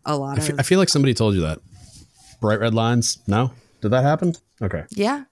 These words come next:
Speaker 1: I
Speaker 2: Carry on.
Speaker 1: tried that. I tried that. And the
Speaker 2: <laughs> I'm pl-,
Speaker 1: response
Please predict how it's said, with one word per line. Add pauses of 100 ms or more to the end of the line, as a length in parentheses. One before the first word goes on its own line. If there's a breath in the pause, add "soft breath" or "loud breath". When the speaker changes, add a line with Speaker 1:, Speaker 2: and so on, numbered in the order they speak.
(240)
Speaker 1:
I
Speaker 2:
Carry
on.
Speaker 1:
tried
that. (920 soft breath)
I
tried
that. (420)
And
the
Speaker 2:
<laughs>
I'm
pl-,
Speaker 1:
response